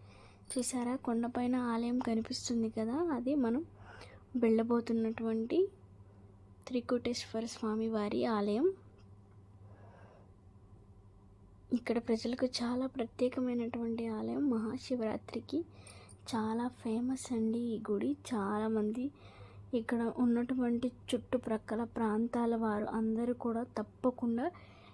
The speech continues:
ఈ ఆలయానికి రావడం అనే-, శివరాత్రి సమయంలో ఎంతో అంగరంగ వైభవంగా జరుగుతుందండి ఇక్కడ తిరణాల.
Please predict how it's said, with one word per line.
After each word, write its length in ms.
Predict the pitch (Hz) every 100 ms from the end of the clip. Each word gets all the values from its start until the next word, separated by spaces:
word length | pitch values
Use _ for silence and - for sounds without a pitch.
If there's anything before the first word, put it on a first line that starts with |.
| -
ఈ 60 | 247 240
ఆలయానికి 560 | 220 226 240 240 240
రావడం 360 | 240 220 214 233
అనే-, 140 | 226 - _ - - -
శివరాత్రి 840 | - 269 247 247 262 269 - 277
సమయంలో 720 | 262 254 240 240 240 240 233 240 247
ఎంతో 440 | 233 226 240 - 269 262
అంగరంగ 680 | 226 226 247 247 240 240 247
వైభవంగా 800 | 247 233 233 247 269 269 254 247
జరుగుతుందండి 920 | 254 254 254 247 226 240 254 233 226
ఇక్కడ 300 | 240 - 233 226
తిరణాల. 680 | - 214 226 240 233 226